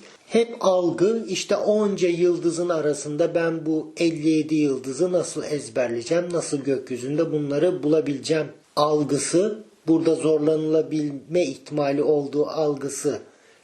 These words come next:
insanları biraz uzak tutuyor yıldızlardan ölçüm yapmaya. Ama şu az önce anlattığım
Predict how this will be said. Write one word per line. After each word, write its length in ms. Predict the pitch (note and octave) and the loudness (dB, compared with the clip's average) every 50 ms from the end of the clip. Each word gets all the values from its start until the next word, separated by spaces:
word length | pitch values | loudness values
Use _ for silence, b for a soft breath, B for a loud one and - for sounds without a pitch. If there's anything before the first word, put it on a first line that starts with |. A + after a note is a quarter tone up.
| b - | b -2
insanları 760 | D#3+ D3 - - - C#3 C#3 C3+ B2+ C3 B2+ C3 B2+ A2 B2+ | -2 -2 0 2 2 2 2 2 0 0 0 0 0 0 0
biraz 220 | C3+ C#3+ B2+ A#2 - - | 2 2 2 0 -2 -4
uzak 360 | D#3 C#3 D#3+ E3 - - - | -2 2 2 2 0 -2 -6
tutuyor 300 | - - - - D3 C#3+ | -12 -14 -6 -2 0 0
yıldızlardan 840 | C3+ C3 C3 C#3 C3 B2+ C3+ C3 A#2 A#2 C#3+ C#3 C3 C3+ C#3 C3 B2 | 2 2 0 0 -2 -2 -4 -4 0 2 2 2 2 0 -4 -4 -2
ölçüm 360 | B2+ B2+ B2 - - C#3+ C#3+ | -2 -4 -4 -4 -6 -2 0
yapmaya. 440 | C#3+ C#3 C#3+ - F#3 G3 G#3 G#3 G#3 B B B B B B B B B B B B B | 0 0 0 0 -2 -2 -2 -2 -4 B B B B B B B B B B B B B
Ama 200 | - G3+ G3 F3+ | 0 2 2 2
şu 280 | F3 - - G3+ G3+ G3 | 2 0 2 2 4 4
az 180 | F#3 F#3 E3+ | 4 4 4
önce 260 | F3+ F3+ F3 E3+ F3 E3+ | 4 2 2 4 2 2
anlattığım 680 | E3 E3 E3+ E3+ D#3+ E3 - - - F3 E3+ E3 D#3 | 2 2 2 2 0 0 -2 0 0 0 0 0 -4